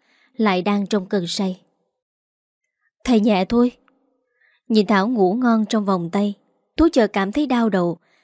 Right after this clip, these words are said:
Anh ta vội vàng vào nhà tắm xả nước vào đầu, nhưng mà cơn đau cứ thế kéo đến. Thầy Tú nằm dưới nền nhà tắm,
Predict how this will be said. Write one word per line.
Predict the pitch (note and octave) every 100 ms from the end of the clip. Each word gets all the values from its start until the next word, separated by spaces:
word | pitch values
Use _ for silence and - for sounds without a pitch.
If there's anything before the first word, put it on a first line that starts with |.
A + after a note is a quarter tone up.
| _
Anh | C4
ta | C4 C4
vội | G#3 F#3
vàng | F3 F#3+ F#3 F#3
vào | F#3+ F#3
nhà | F#3 F3+
tắm | G3+ C4 E4+
xả | - E3+ F3+
nước | B3 D#4 _ _ _
vào | G3 G3 F3
đầu, | F3+ E3+ F3 _ -
nhưng | C4
mà | A#3 F#3+
cơn | - G#3+ G3
đau | G3+ F#3+
cứ | F3+ B3+
thế | C4+ C4+
kéo | A3 A#3
đến. | G#3+ A3 D4+ _ _ _ _ _ -
Thầy | G#3+ G3+
Tú | A#3 E4
nằm | D4 G3
dưới | F#3+ D4+
nền | B3 F3+
nhà | F#3 E3+
tắm, | G3 G#3+